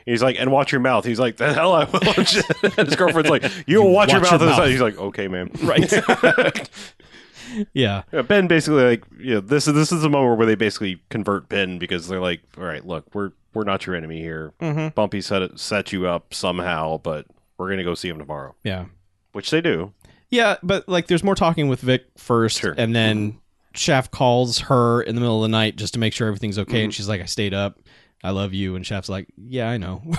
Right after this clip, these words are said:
Speaker 2: <laughs>
Speaker 3: Yeah. Later, baby.
Speaker 2: Right. Um,
Speaker 3: Yeah, and, and that is where Vic gives the speech where he's basically like, "Hey, you know, National Guard's gonna be here
Speaker 2: Yes.
Speaker 3: if you don't cool this thing down."
Speaker 2: Right.
Speaker 3: 'Cause we all know what's going on. You and me, we know.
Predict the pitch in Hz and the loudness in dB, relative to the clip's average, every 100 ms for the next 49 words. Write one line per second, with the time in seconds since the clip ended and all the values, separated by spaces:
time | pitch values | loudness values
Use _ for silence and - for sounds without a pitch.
0 | - - - 330 - 254 - 208 - 233 | -2 -2 -2 -2 -2 -4 -6 -8 -8 -8
1 | - - - - 127 117 101 104 101 95 | -8 -12 -12 -8 0 0 0 -6 -6 -8
2 | 107 - - - - _ _ _ - 320 | -10 -6 -8 -8 -16 _ _ _ -14 -12
3 | 320 285 - - 135 135 131 127 120 113 | -12 -14 -14 -2 2 2 2 2 0 0
4 | - 151 165 175 180 156 131 147 127 117 | 0 2 4 4 6 4 4 4 4 2
5 | - _ - 120 131 123 120 104 110 104 | -4 _ -6 -2 -2 0 -4 -4 -8 -8
6 | 123 101 - - 101 123 - 95 - 107 | -6 -8 -8 -8 -8 -8 -10 -10 -10 -12
7 | 92 120 98 92 120 101 90 92 _ - | -4 -4 -4 -6 -8 -10 -12 -20 _ -4
8 | 110 - 107 113 101 - 104 90 104 92 | -4 -4 -4 -2 -2 -6 -10 -10 -12 -10
9 | 98 92 104 - - - 117 117 107 95 | -12 -6 -6 -6 -12 -12 -10 -8 -8 -10
10 | - 110 104 101 107 98 98 101 87 92 | -12 -12 -10 -12 -10 -12 -12 -14 -14 -12
11 | 85 65 - - 120 123 123 113 123 127 | -12 -12 -20 -20 -8 0 2 2 2 0
12 | 113 - 113 101 101 95 90 113 143 208 | 0 -4 -4 -4 -6 -8 -12 -10 -4 0
13 | 185 185 117 135 123 101 92 | 4 4 4 4 2 0 -6